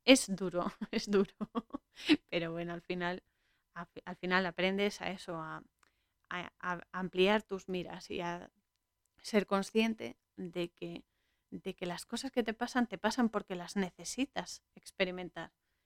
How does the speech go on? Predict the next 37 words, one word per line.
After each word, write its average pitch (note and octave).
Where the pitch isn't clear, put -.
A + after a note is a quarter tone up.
Y G3
ya G3
está, A3+
y F#3
no G3
hay G#3
más. A3
Y F#3+
entonces F#3+
no F3+
es F#3
desear F#3+
que F#3+
te F#3
pasen F#3+
cosas F#3
malas, G3+
ni F#3+
mucho F#3
menos, G3
pero F3
sí G#3
aceptar G#3+
que F#3+
lo E3+
que, E3+
lo F3
que -
estás -
viviendo G#3
es A3
lo G3+
que F#3
necesitas F3+
vivir F3
para E3+
aprender. E3+